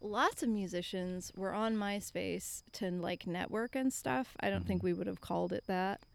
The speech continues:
Speaker 2: Right.
Speaker 1: Um, but we definitely were. And somehow,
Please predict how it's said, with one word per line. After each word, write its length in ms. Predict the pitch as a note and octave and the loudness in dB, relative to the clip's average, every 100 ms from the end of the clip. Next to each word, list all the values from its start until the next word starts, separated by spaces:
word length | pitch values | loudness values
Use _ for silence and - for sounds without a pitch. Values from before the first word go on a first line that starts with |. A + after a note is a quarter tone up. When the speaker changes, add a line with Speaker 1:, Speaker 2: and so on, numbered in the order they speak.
| - - | -8 2
Speaker 2:
Right. 300 | F2 F#2+ A2 - | 4 4 2 4
Speaker 1:
Um, 560 | G3 F#3+ F3+ F3 F3 - | 8 8 8 6 2 2
but 140 | - F3+ | 4 4
we 80 | F3 | 6
definitely 540 | F3 F3+ E3 - E3+ | 4 2 0 0 2
were. 560 | E3+ F3+ F3 E3+ E3+ F#3 - - - - - | 4 6 6 4 4 0 -6 -20 -20 -6 2
And 240 | G#3 G3+ | 6 6
somehow, 1040 | F#3+ - A3+ B3+ A#3+ A3 G3 F#3 F3+ F3+ | 4 4 8 10 10 8 6 6 4 4